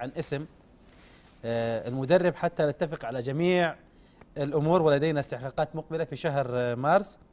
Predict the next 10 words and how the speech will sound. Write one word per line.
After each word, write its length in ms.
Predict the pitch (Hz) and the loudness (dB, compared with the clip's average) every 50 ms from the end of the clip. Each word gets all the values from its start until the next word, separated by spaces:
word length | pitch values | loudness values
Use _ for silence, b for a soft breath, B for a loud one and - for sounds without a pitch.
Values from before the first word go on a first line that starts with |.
| _ - - - | _ -20 -10 -2
حيث 240 | - 151 156 - 156 | 2 2 2 2 0
سنشارك 480 | 139 - 151 143 131 - 165 165 160 | -2 -2 -2 0 2 2 2 2 2
في 140 | - - 151 | 0 -4 -8
تصفيات 460 | 139 151 143 - 160 160 156 156 - | -6 -6 -6 -4 -4 -4 -4 -4 -6
البطولة 500 | 143 131 127 139 - 180 180 165 147 147 143 B B B B B B B B - | -10 -8 -8 -6 -4 -2 2 4 4 4 2 B B B B B B B B -2
الأولمبية 800 | 135 131 131 127 127 - 170 170 170 160 151 135 156 170 185 185 | 0 0 0 0 -2 2 2 4 4 4 2 2 2 4 4 4
التي 220 | 175 160 - 156 | 4 2 0 -4
ستقام 420 | - - - - 151 - 160 151 | -8 -8 -10 -10 -4 -2 -2 -2
في 140 | 139 - 156 | -2 -4 -8
إيران، 520 | 160 147 147 139 139 151 170 196 214 214 | -6 -4 -2 2 4 6 6 6 6 4